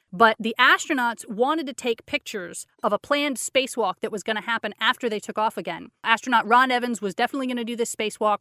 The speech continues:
They wanted to take pictures of it. nasa said, "Nah, you don't need that." But the astronauts were like, "Yeah, we do. We wanna take those cameras. We want pictures of it." And so Cernan and Schmitt together decided, "Yeah, we're not gonna jettison our two cameras. We're gonna keep 'em."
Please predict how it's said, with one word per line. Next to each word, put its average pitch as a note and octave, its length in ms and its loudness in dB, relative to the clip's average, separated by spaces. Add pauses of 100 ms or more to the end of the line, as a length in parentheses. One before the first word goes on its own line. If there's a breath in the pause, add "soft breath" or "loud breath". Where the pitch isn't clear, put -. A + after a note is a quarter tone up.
(100)
They F#3+ 80 -8
wanted A#3 280 2
to B3 80 -6
take A#3 220 -4
pictures G#3 320 -8
of G3 100 0
it. G3 120 -2 (220)
nasa A3+ 260 2
said, G#3+ 160 -4
"Nah, B3 180 6
you A#3+ 120 -2
don't A3 160 -4
need A3 160 -4
that." A3 160 2
But G3+ 100 -10
the G3+ 60 -4
astronauts A#3 460 -2
were A3 80 -4
like, G#3+ 160 -4
"Yeah, G#3 160 4
we G#3+ 180 -2
do. - 340 -8
We G3+ 120 0
wanna G#3 260 4
take - 220 0
those D4+ 160 8
cameras. A3 400 6
We A3 100 2
want F#3 180 2
pictures G#3 280 0
of F3 120 0
it." D#3+ 100 -12 (140)
And B3 160 4
so B3+ 280 10
Cernan D#4 340 6
and D4 100 6
Schmitt D#4+ 280 0
together C#4+ 320 0
decided, A#3+ 440 -2
"Yeah, A#3+ 120 0
we're G#3+ 160 0
not A3+ 320 4
gonna G3+ 160 -2
jettison G3 400 -4
our F#3+ 100 -4
two A#3 140 -10
cameras. A#3+ 320 -2
We're E3+ 80 -8
gonna F#3+ 160 -8
keep E4+ 200 0
'em." - 180 -4